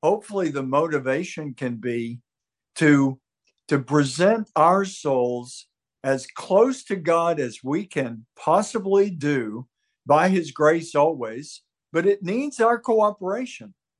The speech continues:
Our free will has to embrace the virtues of the gospel. God is not going to force us.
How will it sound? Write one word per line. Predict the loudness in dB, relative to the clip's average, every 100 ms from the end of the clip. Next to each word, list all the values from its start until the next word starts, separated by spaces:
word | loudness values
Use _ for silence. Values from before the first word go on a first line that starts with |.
| _ _
Our | 0 4 4 0
free | -10 -12 -10 -8
will | -8 -2 -2 -2 -6 -8 -6
has | -8 -8
to | -8 -8
embrace | -8 -2 0 2 0 -6 -16 -18 _ _ -8
the | -6
virtues | -2 0 0 0 -2 -2 -2
of | -4
the | -4
gospel. | 0 0 0 -8 -14 -16 _ _ _ _ _ 0
God | 4 4 0
is | -2
not | 0 0 2
going | 0 0
to | -2 -4
force | -2 0 0 -6
us. | -10 -10 -18 -18